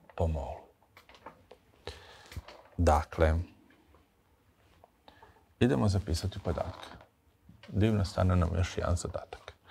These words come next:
Dakle, u sto grama benzena, benzen je utapalo, masa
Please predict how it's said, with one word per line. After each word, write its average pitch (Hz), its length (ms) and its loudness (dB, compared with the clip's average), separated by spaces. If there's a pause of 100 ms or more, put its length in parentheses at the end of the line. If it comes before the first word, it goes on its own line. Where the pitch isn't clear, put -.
(760)
Dakle, 101 280 10
u 95 40 8
sto - 280 10
grama 143 320 10
benzena, 95 680 6
benzen 113 420 6
je 117 80 4
utapalo, 76 580 4
masa 101 680 4